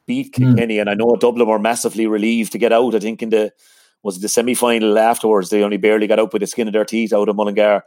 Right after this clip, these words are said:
Speaker 1: and lucky to do it. And Joe Fortune would even <laughs> admit that to this day, I think. But that, that these guys are the guys you have to, to lead, make the leaders. And eventually,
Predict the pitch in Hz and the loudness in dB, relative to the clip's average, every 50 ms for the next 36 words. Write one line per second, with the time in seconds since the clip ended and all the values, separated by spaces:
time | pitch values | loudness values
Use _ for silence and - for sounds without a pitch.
0 | _ - 101 95 104 110 135 - - 131 120 - 120 101 113 110 107 107 101 104 | _ -12 -10 -4 0 0 0 0 0 -2 0 0 2 2 2 2 4 2 2 2
1 | 101 - 110 107 - 110 117 113 - - 123 117 104 107 107 101 117 131 101 95 | 2 2 0 2 2 2 0 0 0 -2 -2 -2 -2 -2 -2 -2 -4 -6 -4 -4
2 | 131 120 - - 113 110 - 117 104 113 - - - 113 113 117 107 107 104 - | -6 -4 -2 -2 -4 -4 -4 -8 -10 -10 -10 -8 -6 -4 -2 -2 -2 -4 -8 -12
3 | _ _ - - - - - _ _ _ _ - 208 202 - _ _ _ _ _ | _ _ -20 -20 -20 -20 -20 _ _ _ _ -6 -6 -6 -6 _ _ _ _ _
4 | _ _ _ _ _ _ _ - 117 - - - 147 156 - _ - - 139 151 | _ _ _ _ _ _ _ -6 -6 -4 -2 -2 -4 -4 -4 _ -4 -2 -2 -2
5 | 156 143 - 139 131 127 127 120 110 101 107 101 104 110 - 120 113 120 120 107 | -2 0 0 2 2 4 2 2 2 2 0 0 0 0 0 2 2 2 2 2
6 | 92 107 - 113 117 113 - - - 123 104 90 _ _ _ - 110 92 98 107 | 0 -2 -2 0 -2 -2 -2 -4 -4 -4 -4 -6 _ _ _ -8 -8 -6 -4 -4
7 | 127 131 127 117 - 113 - - 123 117 123 127 131 135 127 - - 123 120 120 | -2 -2 -2 -4 -6 -10 -12 -10 -6 -2 0 2 2 2 0 0 0 0 2 2
8 | 117 110 107 110 101 98 98 104 101 101 110 107 143 156 - - 123 113 92 | 0 0 2 2 0 2 2 0 0 0 0 0 0 0 0 0 -2 -2 -2